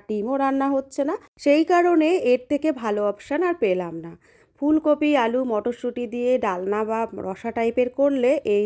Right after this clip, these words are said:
দিয়েই কিন্তু এক থালা ভাত হামেশাই উঠে যায়। রান্নাটা আমার প্রায় সবই হয়ে গেছে, বাকি ছিল এই ফুলকপির তরকারিটা। ফুলকপির তরকারিটা রান্না করে নিই, সমস্ত কাজ সেরে নিই, আর এখন তো স্নান করব, করে নিয়ে দুপুরের খাওয়া দাওয়া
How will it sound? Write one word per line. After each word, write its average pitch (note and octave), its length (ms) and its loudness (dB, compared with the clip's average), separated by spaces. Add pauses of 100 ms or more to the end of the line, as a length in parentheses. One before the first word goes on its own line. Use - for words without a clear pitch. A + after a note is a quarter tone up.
দিয়েই A3 280 -2
কিন্তু D4+ 260 0 (280)
এক G3+ 80 -10 (100)
থালা G#3 280 -6
ভাত G#3 200 -8 (280)
হামেশাই G3+ 580 -2
উঠে F#3 260 -6
যায়। E3+ 160 -10 (280)
রান্নাটা C#4 500 0
আমার E4 240 4
প্রায় A#3+ 240 2 (120)
সবই C4 320 0
হয়ে D4+ 260 2
গেছে, D#4 240 -2 (240)
বাকি G#3+ 300 -6
ছিল G#3+ 140 -6 (100)
এই E4+ 100 -2
ফুলকপির F3+ 520 -6
তরকারিটা। E3 480 -12 (440)
ফুলকপির C#4 520 0
তরকারিটা C4 400 2 (100)
রান্না G#3 340 -4
করে B3+ 240 -2
নিই, B3+ 100 -4 (100)
সমস্ত F#3 300 -10 (160)
কাজ G3 140 -10 (100)
সেরে C#4 320 -2
নিই, D4 140 -2 (460)
আর G#3+ 80 -4 (100)
এখন C4 260 -6
তো C#4 40 2 (100)
স্নান B3+ 240 -6 (140)
করব, C4+ 200 0 (160)
করে G3 240 -2
নিয়ে G#3 180 2
দুপুরের F#3+ 400 -8
খাওয়া B3 240 -8
দাওয়া B3 180 -4